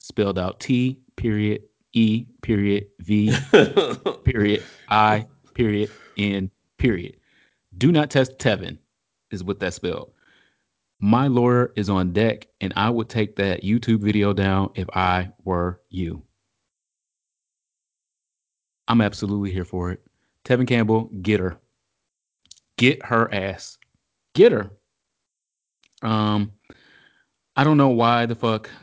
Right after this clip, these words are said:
Speaker 1: this person, um, who starts off saying, "I don't know Tevin Campbell."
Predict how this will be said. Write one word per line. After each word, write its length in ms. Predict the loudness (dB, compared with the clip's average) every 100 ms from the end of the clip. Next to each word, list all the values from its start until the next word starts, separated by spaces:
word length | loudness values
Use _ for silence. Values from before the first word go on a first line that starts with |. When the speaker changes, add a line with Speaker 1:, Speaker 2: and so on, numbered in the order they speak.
| -8
Speaker 1:
this 180 | -6 -4
person, 720 | -4 -2 -4 -4 -4 -6 -10 _ _
um, 600 | -10 -8 -8 -10 -10 -14 -16 _ _ -20
who 640 | -10 -6 -4 -4 -6 -10 -16 _ -18
starts 420 | -4 -2 -2 -2
off 400 | -2 -2 -8 -20 _
saying, 400 | -8 -4 -4 -4 -2
"I 80 |
don't 140 | 0 2
know 120 | 0
Tevin 280 | 0 -6 -6
Campbell." 400 | -8 -6 -8